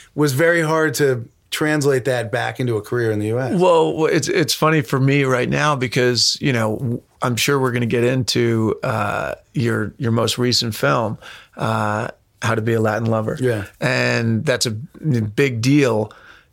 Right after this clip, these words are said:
Speaker 2: And yet, so I know you've done big deal things, but I'm hearing this and I'm like, "Wait, you were twenty-six and you were
Speaker 1: <laughs>
Speaker 2: in
Speaker 1: Yeah.
Speaker 2: Colombia and you had
Speaker 1: Yeah.
Speaker 2: a hundred show,
Speaker 1: Yeah.
Speaker 2: a hundred episodes of a T V
Speaker 1: Crazy.
Speaker 2: show?"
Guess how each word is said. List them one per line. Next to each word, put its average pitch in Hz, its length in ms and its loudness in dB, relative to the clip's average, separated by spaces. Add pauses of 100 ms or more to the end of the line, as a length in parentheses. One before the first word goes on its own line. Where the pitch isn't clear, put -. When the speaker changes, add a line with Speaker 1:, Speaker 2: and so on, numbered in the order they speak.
(320)
Speaker 2:
And 131 220 2
yet, 123 520 2
so 127 180 4
I 123 80 4
know 143 180 4
you've 120 260 2
done 127 420 2
big 127 340 -2
deal 131 200 6
things, 147 300 2
but 135 140 4
I'm 147 300 2
hearing 160 320 4
this 131 180 2
and 131 40 0
I'm 123 80 0
like, 120 280 -4
"Wait, 214 280 2
you 196 120 0
were 190 80 2
twenty-six 214 840 2
and 170 140 2
you - 120 4
were 160 160 4
Speaker 1:
<laughs> - 0 -
Speaker 2:
in 160 300 2
Speaker 1:
Yeah. - 80 0
Speaker 2:
Colombia 240 480 6
and 247 80 2
you 208 120 6
had 180 240 4
Speaker 1:
Yeah. 175 80 2
Speaker 2:
a - 20 0
hundred 208 440 2
show, 165 380 4
Speaker 1:
Yeah. 180 140 4
Speaker 2:
a 131 80 2
hundred 196 340 4
episodes 175 540 4
of 143 80 0
a 131 60 2
T 120 60 0
V 120 60 2
Speaker 1:
Crazy. 120 240 2
Speaker 2:
show?" 214 300 2